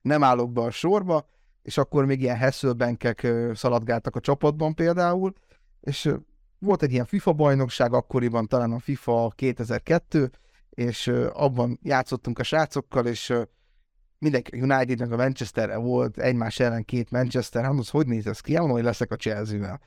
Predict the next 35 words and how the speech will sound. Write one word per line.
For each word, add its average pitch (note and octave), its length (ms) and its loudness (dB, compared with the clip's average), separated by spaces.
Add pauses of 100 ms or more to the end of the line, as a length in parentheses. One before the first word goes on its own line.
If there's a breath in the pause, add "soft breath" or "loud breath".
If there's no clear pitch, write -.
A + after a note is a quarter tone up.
(380)
És - 80 -8
a - 40 -4
Chelsea-t D3+ 380 2
választottam, D3+ 760 2
és, B2 220 -2
ö, A#2+ 400 2
jól D3+ 240 4
is A#2+ 140 -4
ment A#2+ 220 -2
ott - 160 -20
a - 40 0
játék, D3+ 460 2
és A2 100 -8
mondom, - 320 -4
ez D4 100 -4
az C3 100 -4
én B2 180 0
csapatom. A2 560 -4 (400 soft breath)
Ilyen - 180 -6
Adrián C#3 420 2
Mutu B2+ 260 -2
is A#2+ 180 -2
van A#2 200 0
itt, A#2 180 -6
meg - 160 -18
Hernán C#3 400 0
Crespo, B2 440 -4
jó G3 240 -2
lesz - 240 0
ez B2 100 -2
a B2 60 0
csapat, A2+ 340 -6
nem A#2 160 -2
olyan A2+ 200 0
rossz. G#2 260 -6